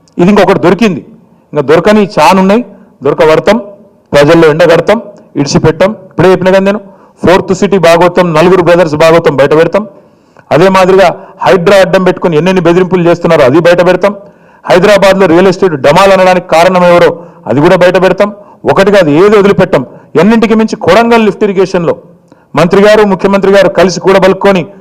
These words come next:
ఎట్లా బ్రహ్మాండంగా దొంగలు దొంగలు ఊర్లు పంచుకున్నట్టు ఎల్ఎన్టీని, ఎన్సీసీని డిస్క్వాలిఫై చేసి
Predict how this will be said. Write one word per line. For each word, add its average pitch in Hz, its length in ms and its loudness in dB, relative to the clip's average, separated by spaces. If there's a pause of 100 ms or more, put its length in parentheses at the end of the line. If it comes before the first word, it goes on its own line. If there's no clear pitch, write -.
(200)
ఎట్లా 202 340 0
బ్రహ్మాండంగా 180 580 0
దొంగలు 196 360 0
దొంగలు 196 300 2
ఊర్లు 190 160 0
పంచుకున్నట్టు 196 680 -2 (480)
ఎల్ఎన్టీని, 196 520 0
ఎన్సీసీని 190 480 -2
డిస్క్వాలిఫై 165 540 0
చేసి 190 400 0